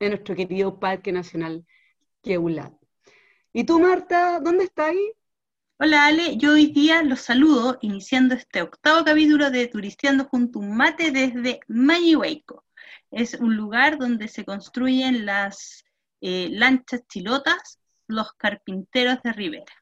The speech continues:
Speaker 2: Y tiene toda una tradición que viene desde los tiempos de los pueblos indígenas.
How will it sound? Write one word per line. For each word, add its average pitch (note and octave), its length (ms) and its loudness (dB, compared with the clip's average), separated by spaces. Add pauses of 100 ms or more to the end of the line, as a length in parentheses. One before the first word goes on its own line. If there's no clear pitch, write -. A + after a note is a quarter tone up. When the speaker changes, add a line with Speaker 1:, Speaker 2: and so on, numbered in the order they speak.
(520)
Speaker 2:
Y F#3 60 -16
tiene A3 220 0
toda A#3 160 -4
una A#3+ 180 -2
tradición A#3+ 680 0
que B3 540 -4
viene A3+ 400 -4
desde A3+ 640 -8
los G#3 380 -6 (180)
tiempos A3 720 -8
de F#3+ 360 -8
los F#3 160 -10
pueblos G#3 360 -6
indígenas. E3 500 -12